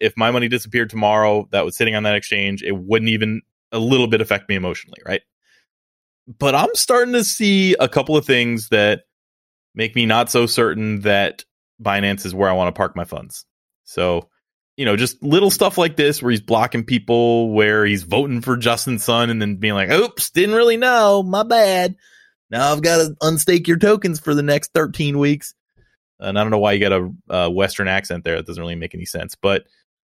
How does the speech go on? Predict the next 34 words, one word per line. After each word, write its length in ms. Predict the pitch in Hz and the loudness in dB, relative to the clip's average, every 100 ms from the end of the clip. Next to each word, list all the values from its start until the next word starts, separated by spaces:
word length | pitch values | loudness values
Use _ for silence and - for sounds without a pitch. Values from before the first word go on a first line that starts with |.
| _ _ _ 214 | _ _ _ -4
I 40 | |
don't 80 | 208 | 0
know. 80 | 113 | 2
We'll, 300 | 107 123 123 | 2 2 2
we'll 160 | 147 | 0
see. 320 | 143 170 123 101 | 2 2 2 2
There's 200 | 101 101 | 0 2
been, 360 | 127 135 135 | 2 0 -2
you, 160 | - 120 | -2 0
you 140 | 117 | 2
know, 220 | 107 101 101 117 | 0 0 -2 0
there's, 260 | 117 107 110 _ _ _ _ - | 0 0 -8 _ _ _ _ -2
there's 240 | 139 143 | 0 2
enough 580 | 156 151 190 190 - - _ _ _ _ _ - | 4 4 2 -2 -10 -16 _ _ _ _ _ -10
to 120 | - 143 | -2 2
raise 340 | 131 143 131 | 4 4 2
an 80 | 131 | 2
eyebrow 680 | 120 117 110 101 101 101 98 _ _ _ _ _ - | 2 2 4 4 4 2 -2 _ _ _ _ _ -8
at 360 | 110 104 101 | -2 -2 -2
whether 440 | 113 110 113 113 107 | 0 2 4 4 2
or 60 | |
not 240 | 104 104 101 | 2 0 0
he 300 | 104 107 - | -4 -6 -2
always 520 | 107 107 104 101 98 | 2 2 2 0 0
has 240 | 98 98 95 | -2 -2 -4
the 100 | 98 | -10
community's 760 | - 101 98 98 95 95 95 | -8 -6 -4 -4 -4 -6 -8
interest 380 | - 98 98 - | -10 -10 -10 -8
at 60 | 90 | -2
heart. 240 | 95 - | -2 -2
I 120 | 98 95 | -4 -6
think 260 | - 110 | -4 -4
he 160 | 104 95 _ | -4 -10 _
does. 580 | 107 107 151 202 - - | -4 0 2 0 -4 -10